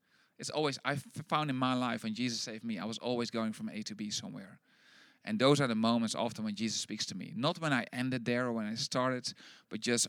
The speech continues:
I'm, I'm going somewhere. I'm not there yet. And God meets me halfway. Now, only Jesus can save. It's actually interesting. Sometimes as a church, we believe we can save people,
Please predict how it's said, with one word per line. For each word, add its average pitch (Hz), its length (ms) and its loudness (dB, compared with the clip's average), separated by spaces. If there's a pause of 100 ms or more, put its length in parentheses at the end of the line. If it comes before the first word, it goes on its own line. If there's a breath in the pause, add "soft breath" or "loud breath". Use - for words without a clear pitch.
I'm, 113 300 0 (340 soft breath)
I'm 127 100 0
going 131 320 6
somewhere. 107 520 0 (140)
I'm 127 140 -4
not 127 160 0
there 113 220 0
yet. - 360 -12 (320 soft breath)
And 113 160 -6
God 123 300 2 (400)
meets 120 320 -2
me 98 80 -8
halfway. 104 600 -10 (1600 loud breath)
Now, 127 140 -2
only 180 220 6
Jesus 131 340 2
can 117 160 -2
save. 107 360 -4 (300)
It's 131 140 -2
actually 147 260 -2
interesting. 120 340 -4
Sometimes 156 400 -2
as 113 60 -2
a 113 60 -2
church, 123 360 6
we 123 100 4
believe 117 340 2
we 113 40 0
can 110 140 -2
save 117 320 2
people, 131 300 -4